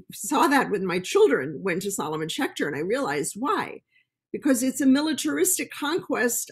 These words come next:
of the land of Canaan. And I was just shocked they didn't begin with Genesis, with Exodus, but with Joshua. So that's an example of it. And Rachel Haverlock has a new book in which she talks about that.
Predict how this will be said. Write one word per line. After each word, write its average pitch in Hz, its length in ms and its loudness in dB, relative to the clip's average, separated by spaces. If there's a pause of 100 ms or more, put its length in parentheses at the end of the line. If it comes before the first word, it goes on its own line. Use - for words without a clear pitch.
of 214 360 -2
the 226 80 2
land 220 360 4
of 233 140 -2
Canaan. 285 480 0 (680)
And 226 120 2
I 233 80 4
was 262 200 4
just 311 320 -4
shocked - 520 -2
they 233 80 6
didn't 240 260 4
begin 190 320 2
with 170 200 -6
Genesis, 254 760 -2
with 139 240 -10
Exodus, 233 420 -6
but 170 180 -4
with 190 220 -2
Joshua. 208 680 -2 (280)
So - 120 0
that's 294 280 2
an 285 80 0
example 247 480 2
of 185 120 -2
it. 185 80 0
And 196 120 -6
Rachel 302 300 0
Haverlock 220 600 -2
has 185 200 -4
a 185 60 -2
new 214 160 0
book 190 260 -4
in 175 120 -4
which 175 120 -4
she 196 160 -4
talks 196 400 -4
about 147 300 -6
that. 139 220 -8